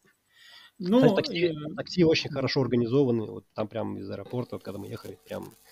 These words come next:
Speaker 2: такими партиями
Speaker 1: Ну, то есть ты
Speaker 2: запускали.
Speaker 1: нашёл вот это, что я тебе рассказывал, да?
Speaker 2: Да, да.
Speaker 1: То есть, мгм, мгм. Вот. Ну, <clears throat> э, просто хочу сказать, что мы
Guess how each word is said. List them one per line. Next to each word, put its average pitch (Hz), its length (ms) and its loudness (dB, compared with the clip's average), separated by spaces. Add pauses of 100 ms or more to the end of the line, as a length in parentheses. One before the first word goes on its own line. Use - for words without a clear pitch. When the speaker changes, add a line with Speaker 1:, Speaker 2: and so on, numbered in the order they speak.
(600)
Speaker 2:
такими - 240 -8
партиями 110 440 -6
Speaker 1:
Ну, - 80 -6
то - 80 4
есть 208 120 2
ты 214 80 2
Speaker 2:
запускали. - 0 -
Speaker 1:
нашёл 208 320 2
вот 139 120 -2
это, 139 100 -10 (100)
что 160 100 -8
я 139 60 -4
тебе 139 140 -6
рассказывал, 123 520 -10
да? 170 340 -8
Speaker 2:
Да, - 80 -12 (220)
да. - 80 -16
Speaker 1:
То 135 40 -12
есть, - 180 -20 (200)
мгм, 127 360 -10 (220)
мгм. 123 260 -14 (1040)
Вот. 127 340 -6 (340)
Ну, 190 560 4
<clears throat> - 40 -14
э, 151 420 4
просто 185 300 2
хочу 160 240 0
сказать, 160 220 2
что 170 200 2
мы 160 220 0